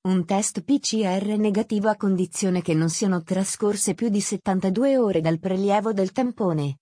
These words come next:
un test antigenico rapido negativo prelevato non più di quarantotto ore prima dell'ingresso,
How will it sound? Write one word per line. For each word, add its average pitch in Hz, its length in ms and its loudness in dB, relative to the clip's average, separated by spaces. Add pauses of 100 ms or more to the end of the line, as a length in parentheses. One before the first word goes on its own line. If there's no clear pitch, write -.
(200)
un 202 160 4
test 196 300 -2
antigenico 180 720 0
rapido 175 420 0
negativo 175 540 0
prelevato 202 600 0
non 185 160 2
più 208 160 -2
di 190 140 0
quarantotto 240 760 0
ore 226 240 2
prima 208 260 2
dell'ingresso, 180 960 0